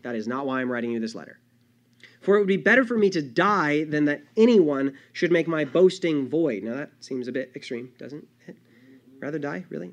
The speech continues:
Okay. It says, "For if I preach the gospel, I have nothing to boast of. For necessity is laid upon me. Yes, <laughs> woe is me if I do not preach the gospel.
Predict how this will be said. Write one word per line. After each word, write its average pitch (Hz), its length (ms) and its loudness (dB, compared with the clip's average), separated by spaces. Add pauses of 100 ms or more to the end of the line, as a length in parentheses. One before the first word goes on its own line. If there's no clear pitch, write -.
(140)
Okay. - 160 -12
It - 80 -20 (520)
says, 165 200 -2
"For 202 160 4
if 196 100 4
I 175 140 2
preach 226 340 2
the 247 120 2
gospel, 196 760 0 (480)
I 170 120 2
have 165 120 4
nothing 226 520 4
to 233 60 4
boast 202 300 0
of. 110 280 -8 (1120)
For 165 100 0
necessity 175 500 4
is 143 100 0
laid 139 160 0
upon 143 220 -4
me. 113 80 0
Yes, - 240 -4
<laughs> - 0 -
woe 180 280 2
is 131 160 0
me 151 140 0
if 123 100 -4
I 123 80 -4
do 113 120 -6
not 113 200 -4
preach 120 220 -10
the 113 80 -14
gospel. 117 400 -12